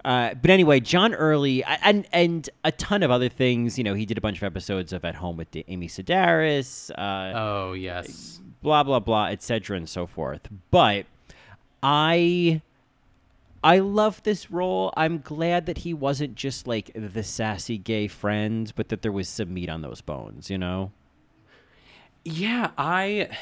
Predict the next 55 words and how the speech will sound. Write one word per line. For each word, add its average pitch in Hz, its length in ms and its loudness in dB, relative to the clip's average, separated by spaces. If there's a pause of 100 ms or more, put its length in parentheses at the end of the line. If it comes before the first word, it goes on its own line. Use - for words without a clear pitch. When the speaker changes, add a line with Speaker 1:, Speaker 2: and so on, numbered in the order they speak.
(120)
Speaker 2:
I 139 100 -2
think 180 200 -8
it 196 40 -8
was, 151 180 -6
I 135 140 -6
feel 160 240 -6
like 143 240 -4
as 117 380 -8
if 117 160 -10
you're 117 120 -4
writing 117 380 -4
something, 110 600 -8
like, 104 280 -8 (760)
I - 60 -16
think 190 200 -12
I 180 40 -6
was, 120 140 -10
like, 101 140 -10
reading 101 280 -8
something 101 580 -10
lately, 101 380 -10
and 101 100 -8
I 107 60 -8
don't 107 120 -8
know 101 80 -8
how, 101 360 -8
like, 104 200 -10
what 107 140 -10
you 110 140 -12
feel 98 320 -14
about 95 240 -10
it 101 120 -12
too, 110 200 -12
but, 107 160 -12
like, 104 240 -8 (300)
your 135 180 -4
readers 156 420 -8
will 131 80 -6
fig-, 120 320 -12
or, 127 160 -8
like, 117 200 -8
readers 131 440 -8
or 107 100 -6
watchers, 98 720 -10
you 101 60 -10
know, 98 120 -12
if, - 140 -20
if 90 220 -18
you're 101 100 -12
watching 101 300 -10
a - 20 -12
movie 95 380 -12
or 92 100 -14
a 95 40 -16
play, 101 420 -10